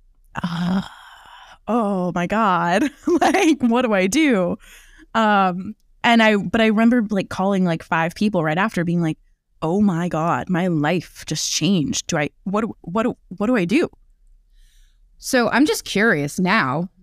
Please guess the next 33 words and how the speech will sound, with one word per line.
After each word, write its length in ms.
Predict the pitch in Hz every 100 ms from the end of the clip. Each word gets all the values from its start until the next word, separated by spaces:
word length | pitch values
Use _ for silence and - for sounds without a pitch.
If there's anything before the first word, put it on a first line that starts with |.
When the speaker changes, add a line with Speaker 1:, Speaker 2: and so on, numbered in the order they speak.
| _
Speaker 2:
is 120 | - 170
that, 180 | 165 -
was 160 | 170
that 120 | 160
a 40 | 151
good 140 | 156
thing? 180 | 208 226
Was 140 | 175
it 40 | 156
life 200 | 147 147
changing 300 | - 156 156
for 120 | 151 151
the, 180 | 143
<laughs> 520 | - - - - _ 302
for 100 | 403
the 80 | 190
better? 320 | 185 202 302 - - - -
<laughs> 1300 | 311 - 302 - - 302 302 285 - 285 - - 285
Or 160 | 262
was 200 | 247 233 -
Speaker 1:
In 100 | 247
the 60 | 233
Speaker 2:
or 80 | 214
is 60 |
Speaker 1:
last, 140 | 185 226
Speaker 2:
that 120 | 233
Speaker 1:
like, 200 | 220 202
the 400 | 220 180 - -
Speaker 2:
<laughs> 40 | 247
oh, 220 | 254 - - - - - - - _ _
what 140 | 208
a 40 | 190
time. 580 | 190 175 180 180 175